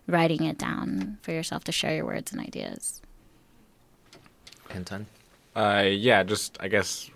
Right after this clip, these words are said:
Speaker 3: quickly in response to that, gaslighting is, uh, it's like when people try to make you feel like you're crazy, like you're, you are, like, what you're saying is not correct or normal or whatever. It's a form of emotional abuse, right?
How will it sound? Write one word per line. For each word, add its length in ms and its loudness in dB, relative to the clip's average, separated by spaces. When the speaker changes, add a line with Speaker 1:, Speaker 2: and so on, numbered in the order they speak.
Speaker 3:
quickly 340 0
in 300 -2
response 420 -2
to 60 -8
that, 240 0
gaslighting 720 4
is, 480 -6
uh, 380 -2
it's 200 -8
like 200 -6
when 440 -2
people 380 2
try 160 -2
to 80 2
make 240 -8
you 80 -8
feel 220 -4
like 180 -4
you're 80 -6
crazy, 480 -4
like 180 -8
you're, 320 -6
you 180 -6
are, 140 0
like, 200 -6
what 200 -2
you're 100 -4
saying 320 -4
is 140 -8
not 260 -6
correct 560 2
or 160 2
normal 340 0
or 160 -2
whatever. 320 -6
It's 120 -6
a 60 -2
form 320 0
of 420 -2
emotional 580 -2
abuse, 580 -8
right? 200 -8